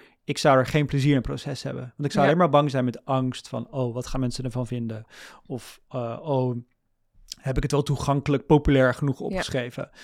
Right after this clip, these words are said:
Speaker 1: Eh, terwijl wat daar heel goed tegen helpt, eh, eh, in het verschuiven van je aandacht naar intrinsieke motivatie.
Speaker 2: Ja.
Speaker 1: Dus dingen doen omdat je het zelf belangrijk vindt. Gewoon puur voor jezelf. Eh,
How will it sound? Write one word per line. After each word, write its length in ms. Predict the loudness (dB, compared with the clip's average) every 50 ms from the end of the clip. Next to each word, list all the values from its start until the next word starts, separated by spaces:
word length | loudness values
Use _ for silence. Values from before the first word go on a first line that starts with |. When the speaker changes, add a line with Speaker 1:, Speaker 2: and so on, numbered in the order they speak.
| -20 -20 -20 -20 -20 -8 -2
Speaker 1:
Eh, 260 | 0 2 2 2 2
terwijl 680 | 0 -2 -8 -10 0 4 6 8 8 6 4 0 -4 _ _ _ _ _ _ _ -20 -20 -18 -14
wat 420 | -10 0 4 6 6 6 4 0 -10 0
daar 160 | 4 4 6
heel 180 | 6 6 6 4
goed 160 | 4 2 0
tegen 260 | 0 0 0 0 0
helpt, 340 | 0 4 4 4 4 2 -2
eh, 500 | -10 -14 -14 -14 -8 -4 -2 -2 0 0 -2 -4 -8 -12
eh, 420 | -10 -8 -6 -4 -4 -4 -6 -6
in 100 | -4 -2
het 120 | -2 -2 -2
verschuiven 600 | -4 -4 -4 2 6 10 10 10 10 8 4 0
van 120 | -2 -2
je 80 | -2 0
aandacht 280 | 0 -2 -2 -2 -2
naar 160 | -4 -6 -6 -2
intrinsieke 540 | 0 0 2 2 2 0 0 0 -2 -2 0
motivatie. 640 | 0 0 0 0 0 0 0 0 0 -2 -6 -6 -8
Speaker 2:
Ja. 60 | -8 -14 -20 _
Speaker 1:
Dus 180 | -12 -12 -6
dingen 220 | -4 -2 -2 0 0
doen 120 | 0 0
omdat 180 | 0 -2 -2 -4
je 60 | -6
het 100 | -8 -2
zelf 280 | 4 6 6 6 6 6
belangrijk 400 | 4 4 4 4 4 2 0 -2
vindt. 360 | -4 -4 -4 -4 -6 -8 _ _
Gewoon 280 | _ -6 -4 -4 0
puur 260 | 4 8 8 8 8
voor 120 | 6 4 2
jezelf. 480 | 0 0 0 0 0 -2 -2 -4 -10 _ _ -20 -20 -20 -20 _ _ _ _ _ _
Eh, 500 | -6 -4 -2 -2 -2 -2 -2 -4 -6